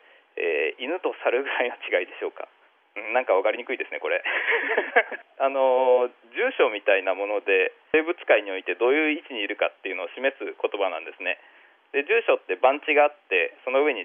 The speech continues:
地区があって、で、その上に市町村があって、で、県、あとは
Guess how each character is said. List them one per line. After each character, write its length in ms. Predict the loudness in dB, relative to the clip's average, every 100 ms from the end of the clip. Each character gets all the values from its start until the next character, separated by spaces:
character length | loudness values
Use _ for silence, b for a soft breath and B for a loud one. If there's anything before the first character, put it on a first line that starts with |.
| -8
地 60 |
区 160 | -4 0
が 100 | 0
あ 40 |
っ 60 | -2 _ _
て、 300 | 0 0 -2 _ _
で、 80 | -10
そ 80 | 0
の 100 | 2
上 80 | 2
に 60 | -2
市 180 | 0
町 160 | 2 2
村 240 | 2 -4
が 120 | -2 -2
あ 20 |
っ 60 | -4 _
て、 220 | 0 0 0
で、 80 | 2
県、 400 | 2 2 0 -10 _ _ -6
あ 60 |
と 100 |
は 60 | -2